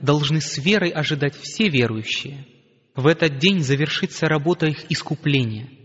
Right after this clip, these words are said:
и будут осуществлены все желания и стремления их души. О Господи, поспеши, приблизь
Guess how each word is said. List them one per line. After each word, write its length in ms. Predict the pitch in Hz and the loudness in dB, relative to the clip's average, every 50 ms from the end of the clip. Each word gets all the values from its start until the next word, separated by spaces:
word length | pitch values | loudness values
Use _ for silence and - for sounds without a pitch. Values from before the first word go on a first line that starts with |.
| - _ _ _ | -20 _ _ _
и 80 | - | -2
будут 340 | 143 131 165 170 170 160 - - | 0 0 2 0 0 -2 -4 -4
осуществлены 840 | - 147 - - 165 131 - - - - - - 143 151 160 165 165 165 | -4 -4 -2 -2 -4 -4 -4 -6 -10 -12 -8 -2 -2 0 0 0 -2 -2
все 260 | - - - 226 226 | -6 -4 0 2 2
желания 600 | 190 185 185 160 151 156 156 151 147 143 143 147 - | 4 4 2 2 2 2 2 2 0 0 -2 -4 -4
и 60 | 147 | -6
стремления 680 | - - - - 123 120 117 117 117 117 117 117 113 117 | -6 -4 -2 -2 0 0 2 2 2 2 2 0 -2 -4
их 240 | - - 123 117 123 | -2 -4 -4 -2 -2
души. 400 | 117 120 110 - - 127 117 143 135 - - _ _ _ _ _ _ _ _ _ _ _ _ _ _ | -2 -2 -4 -2 -4 -4 -6 -8 -12 -16 -20 _ _ _ _ _ _ _ _ _ _ _ _ _ _
О 180 | - 170 170 151 | 2 2 4 4
Господи, 760 | 131 120 131 131 123 - - - - 90 95 95 92 - - - - - | 2 2 2 2 2 0 -8 -12 -12 -12 -12 -12 -16 -18 -20 -20 -4 0
поспеши, 680 | 165 165 - - - - 165 - - - - 127 123 - - - - _ _ _ _ _ _ _ _ _ | 0 0 0 -2 -2 -2 0 0 0 0 -2 -2 -6 -8 -14 -20 -20 _ _ _ _ _ _ _ _ _
приблизь 600 | - 160 180 156 156 170 190 190 147 - - - | 2 2 2 2 4 4 4 4 2 0 -6 -8